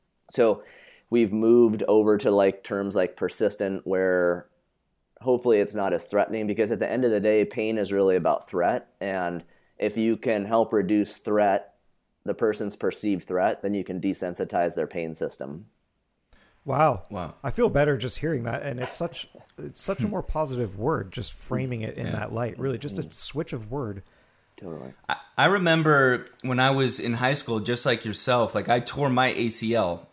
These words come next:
Speaker 3: um, not fully, but enough so that, and I was a sophomore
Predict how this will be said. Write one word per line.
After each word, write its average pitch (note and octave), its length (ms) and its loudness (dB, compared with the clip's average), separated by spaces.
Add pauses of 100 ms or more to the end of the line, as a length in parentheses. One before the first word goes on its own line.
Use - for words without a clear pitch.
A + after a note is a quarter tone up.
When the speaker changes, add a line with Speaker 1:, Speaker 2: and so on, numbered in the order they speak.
Speaker 3:
um, G#2+ 520 -2 (220)
not C3+ 300 4
fully, B2+ 580 0
but A2+ 380 0
enough B2 320 2
so B2 380 2
that, G#2+ 400 2 (200)
and A2 80 -4
I B2 60 4
was B2 160 0
a A#2 100 2
sophomore D3+ 760 2